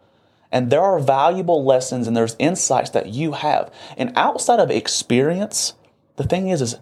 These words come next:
if you are in front of someone, God put you there for a reason. If someone needs to hear my voice, Preston Chase Gregory, they will become, they will be attracted to me.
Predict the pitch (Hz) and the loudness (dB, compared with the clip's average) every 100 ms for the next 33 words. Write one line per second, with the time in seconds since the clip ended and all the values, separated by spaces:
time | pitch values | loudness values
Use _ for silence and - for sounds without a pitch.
0 | - 120 123 127 196 294 277 139 - 123 | -4 -4 -2 -2 0 0 -2 -4 0 0
1 | 170 175 180 180 202 185 127 143 214 - | 0 0 -2 0 -2 -2 2 2 2 0
2 | - 156 139 127 110 101 101 98 - - | -2 0 0 2 0 -2 -2 -4 -10 -16
3 | _ _ _ _ - 123 - 165 233 302 | _ _ _ _ -8 -6 2 2 4 0
4 | 247 208 170 165 156 123 117 123 131 110 | 2 2 0 2 0 0 0 2 2 0
5 | 73 - - - - 139 - 160 143 135 | -2 -4 -8 -4 0 0 0 -6 -2 -2
6 | 123 - 110 82 60 - _ _ _ _ | -4 -2 -2 -2 -4 -10 _ _ _ _
7 | - 123 196 226 202 165 - 202 - 147 | -2 2 2 0 -4 -6 -6 -6 2 2
8 | 214 196 202 180 - 160 - 135 - 80 | 4 2 2 0 0 0 0 -10 -8 -10
9 | - | -12